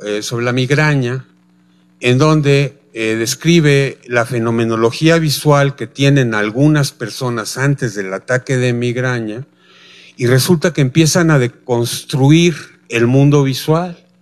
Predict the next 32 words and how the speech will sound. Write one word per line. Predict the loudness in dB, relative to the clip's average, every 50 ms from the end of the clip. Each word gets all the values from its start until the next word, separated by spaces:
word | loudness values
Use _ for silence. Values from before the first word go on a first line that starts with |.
| _ _ _ _ _ _ _ _ _ _ _ _ _
que | -4 -4
al | -4 -2
principio | 0 -2 -2 0 2 0 2 4 4 4
lo | 4 4 4
ven | 2 2 0
todo | 2 2 2 2 2 0
como | 0 -2 0 0 -2 0
puntitos, | 0 0 0 2 2 2 2 2 2 0 0 0 0 -4 -8 -8
un | -8 -4
poco | -2 -2 -2 -2 0 0
como | 0 0 0 -2
Seurat, | 0 0 2 2 4 4 4 2 2 0 -2 -4 -8 -16 _ _ _ _ _ -20 -20 -20 _ -8
luego | -2 0 2 2 4 4
lo | 2 2 2
ven | 2 2 0 0 -2
en | -4 -4 -6 -6 -6 -6
teselaciones, | -8 -8 -6 -6 -6 -6 -6 -4 -4 -4 -4 -4 -2 0 0 2 2 2 0 -2 -4 -6
en | -8 -10 -10
divisiones | -10 -10 -10 -8 -4 -2 -2 0 0 -2 -2 -4
un | -6
poco | -2 -2 -4 -2 -2
más | -4 -2 -2 -4 -4
grandes, | -4 -2 -2 0 0 0 0 0 -2 -2 -4 -6 -8
como | -12 -14 -12 -10 -10
el | -12 -8
caso | -6 -8 -8 -8 -10 -14
sería | -14 -14 -12 -8 -4 -2 0 0
de, | 0 -4 -6 -8 _ -20 -20 -20 -20 -20 -20 -20 _ _ _ -10
de | -6
los | -6 -4 -6 -4
mosaicos | -6 -6 -4 0 0 0 0 0 -4 -6 -2 -2 -2 -2 -4 -8 -14
bizantinos, | -12 -8 -6 -6 -6 -6 -4 -2 0 0 0 0 0 -2 -4 -4 -8 -14 -20 _